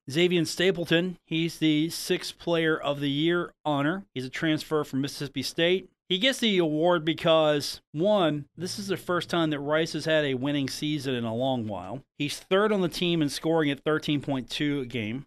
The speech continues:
And if you just factor in league play, it's fourteen point one. And by the way,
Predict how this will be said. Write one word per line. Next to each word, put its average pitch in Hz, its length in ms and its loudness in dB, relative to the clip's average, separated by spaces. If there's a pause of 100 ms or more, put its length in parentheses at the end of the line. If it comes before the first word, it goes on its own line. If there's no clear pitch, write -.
(100)
And 151 160 2
if 156 140 -2
you 160 160 -2
just 160 220 -4
factor 170 400 0
in 151 160 2
league 151 220 0
play, 139 200 -2
it's 131 120 -6
fourteen 156 460 -2
point 123 280 -4
one. 110 400 -6 (100)
And 127 60 -4
by 190 160 4
the 165 100 4
way, 131 300 0